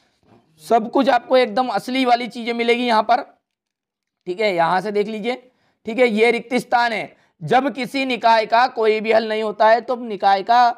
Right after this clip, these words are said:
आ-, असंगत निकाय कहलाता है। पाई क्या है? एक अपरिमेय संख्या है। गोले के आयतन का फॉर्मूला है, जो है वो होता है चार बटा तीन पाई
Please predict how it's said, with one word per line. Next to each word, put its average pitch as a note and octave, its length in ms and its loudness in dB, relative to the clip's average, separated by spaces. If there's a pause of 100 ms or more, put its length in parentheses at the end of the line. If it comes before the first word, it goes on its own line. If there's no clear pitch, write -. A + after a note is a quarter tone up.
(380)
आ-, G#3+ 180 -6
असंगत G#3 640 0
निकाय G#3 320 0
कहलाता D3+ 420 0
है। C#3 180 -2 (200)
पाई A#3 340 -4
क्या B3+ 180 0
है? B3 140 2
एक - 120 -10
अपरिमेय G3 1000 -4
संख्या E3+ 420 0
है। C#3+ 140 2 (920)
गोले F3+ 420 4
के B3+ 160 0
आयतन F3 480 -2
का A3+ 140 2
फॉर्मूला D#3+ 560 0
है, E3+ 120 -2 (880)
जो D#3+ 240 0
है F3+ 200 0
वो E3 120 -4
होता D#3 200 -2
है E3+ 120 -2 (100)
चार D#3 340 4
बटा E3 260 -6
तीन D#3+ 440 -8 (420)
पाई D3 420 0